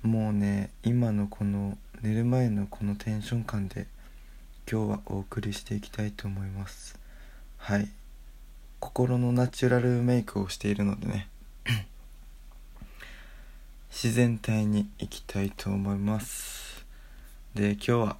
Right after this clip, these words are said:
きっとつまんない回だと思います。はい。で、このテンション感で行きたいと思うんでね、ささやきラジオというか、つぶやきラジオというかね、こんな感じです。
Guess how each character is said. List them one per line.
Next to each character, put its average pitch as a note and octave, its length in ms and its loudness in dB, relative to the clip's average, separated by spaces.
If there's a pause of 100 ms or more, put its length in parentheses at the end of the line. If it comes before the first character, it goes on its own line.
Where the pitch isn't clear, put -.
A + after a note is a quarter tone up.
(120)
き - 80 -10
っ - 20 -12
と G#2 140 -2
つ G#2 160 -2
ま G#2+ 120 6
ん G#2+ 60 2
な G#2 80 4
い G2+ 80 2
回 G#2 180 0
だ G2+ 100 -2
と G#2+ 140 -4
思 G#2 200 0
い A2 60 -2
ま A#2 440 -2
す。 - 300 -14 (1300)
は C3 180 10
い。 A2+ 180 4
で、 G#2+ 160 6
こ A2 140 2
の B2 340 6
テ B2+ 120 6
ン B2 80 8
シ B2 100 2
ョ B2+ 60 8
ン B2+ 80 6
感 G2+ 260 6
で G2 220 2 (160)
行 G2 120 0
き - 120 -8
た G#2 100 4
い G2+ 80 6
と G2+ 140 -2
思 G2 140 2
う G2 40 0
ん F#2+ 60 0
で F#2 100 -2
ね、 - 240 -6 (160)
さ - 180 -4
さ - 140 -2
や A2 160 4
き - 180 -2
ラ A2+ 220 4
ジ G2+ 140 0
オ G2 80 0
と - 160 -4
い - 20 2
う G2+ 60 0
か、 G#2+ 200 -4
つ - 140 -6
ぶ G2+ 140 2
や G#2 140 2 (140)
き G#2+ 200 0
ラ G#2+ 120 0
ジ G2+ 140 -4
オ F#2+ 40 -4
と - 200 -10
い G2 40 -4
う - 20 -
か - 180 -10
ね、 G2+ 220 -6 (320)
こ A2 100 -2
ん G#2 40 0
な G2 100 0
感 G2 180 -2
じ G2 100 0
で F#2+ 160 -2
す。 - 220 -16